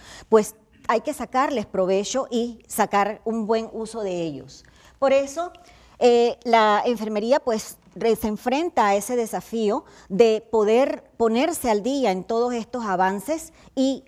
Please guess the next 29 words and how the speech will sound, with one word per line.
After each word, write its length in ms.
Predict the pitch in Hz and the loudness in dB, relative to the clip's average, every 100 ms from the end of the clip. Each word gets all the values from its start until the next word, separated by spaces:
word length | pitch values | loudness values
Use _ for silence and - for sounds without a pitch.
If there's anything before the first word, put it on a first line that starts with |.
| _ - | _ -4
a 120 | 202 | -2
po-, 120 | 226 | 0
a 140 | 196 - | 0 2
poder 280 | 202 214 | 0 2
a-, 200 | 277 269 - | 0 -2 -4
apoyar 600 | 202 - 185 175 226 311 - | -6 -2 0 2 2 2 -2
y 140 | 220 | -4
acompañar 760 | 185 196 185 - 180 196 240 269 - - | -2 -4 -8 -8 -8 -4 -4 -6 -12 -4
al 160 | 190 | -2
equipo 340 | 190 220 220 247 | -2 -4 -2 0
de 140 | 214 | 0
salud 420 | 208 185 202 240 | -2 -2 -2 -2
en 100 | 196 | -4
sus 200 | 180 196 | -6 -6
diferentes 580 | 180 175 185 180 175 220 | -6 -6 -6 -6 -6 -8
actividades. 800 | 185 - 170 165 165 139 135 - _ - - | -8 -6 -4 0 0 -2 -10 -20 _ -20 -8
Y 80 | 277 | -2
por 180 | 269 269 | 2 4
eso 400 | 294 302 339 302 | 2 0 -4 -4
nos 520 | 247 240 226 - - _ _ _ _ _ | -4 -4 -4 -8 -14 _ _ _ _ _
unimos 640 | 254 247 330 285 180 165 - | -2 2 2 0 -4 -8 -8
al, 400 | - 196 202 202 - | 0 2 2 -2 -4
a 40 | |
la, 420 | 185 190 180 180 165 | -2 0 0 -2 -6
al 260 | - 185 | -8 -4
ambiente 680 | 180 185 214 285 262 214 196 | -4 -2 0 0 -2 -4 -4
de 120 | 190 | -4
la 120 | 180 | -4
telesalud, 680 | 180 180 180 175 175 196 269 | -4 -2 -4 -4 -2 0 -2